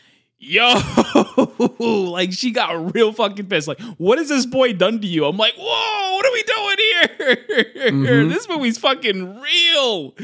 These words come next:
Speaker 1: Doesn't care. Holy smokes, it was good, though.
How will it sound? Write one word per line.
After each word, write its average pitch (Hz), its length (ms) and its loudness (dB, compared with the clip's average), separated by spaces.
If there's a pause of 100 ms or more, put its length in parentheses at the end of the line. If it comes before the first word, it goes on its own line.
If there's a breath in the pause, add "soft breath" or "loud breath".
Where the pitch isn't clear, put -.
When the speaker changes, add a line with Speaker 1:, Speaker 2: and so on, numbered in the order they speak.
(320 loud breath)
Speaker 1:
Doesn't 285 460 -2
care. 254 840 0
Holy 240 560 0
smokes, 226 520 -2
it 185 40 -6
was 160 140 -12
good, 180 200 -6
though. 120 260 -8